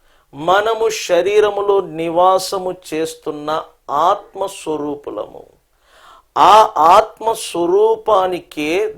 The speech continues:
దేవుడు తండ్రిగా ఉన్నాడు, ప్రియులారా. అందుకనే బైబిల్లో యేసు ప్రభు ప్రజలకు దేవుణ్ణి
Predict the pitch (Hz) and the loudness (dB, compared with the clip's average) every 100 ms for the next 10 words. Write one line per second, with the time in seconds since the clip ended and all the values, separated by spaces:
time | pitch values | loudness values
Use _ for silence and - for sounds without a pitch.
0 | - - 160 202 226 220 - - 170 180 | -12 -2 4 6 6 2 -4 -8 -6 -6
1 | 190 196 180 185 160 147 135 123 117 - | -4 -4 0 0 0 -4 -6 -8 -8 -14
2 | 113 110 107 50 - _ _ _ _ _ | -14 -14 -14 -16 -18 _ _ _ _ _
3 | _ _ _ _ _ - - - 196 - | _ _ _ _ _ -20 -8 -2 -2 0
4 | 226 226 180 165 202 214 214 180 165 180 | 0 0 2 4 4 4 0 0 0 0
5 | 156 175 185 - 240 240 190 180 160 175 | -2 -2 -4 -4 -2 -2 0 -2 0 -4
6 | - 160 190 196 180 165 170 131 143 170 | -4 -4 0 0 0 -2 -8 -8 -4 0
7 | 190 180 165 147 160 | 0 -2 -6 -10 -14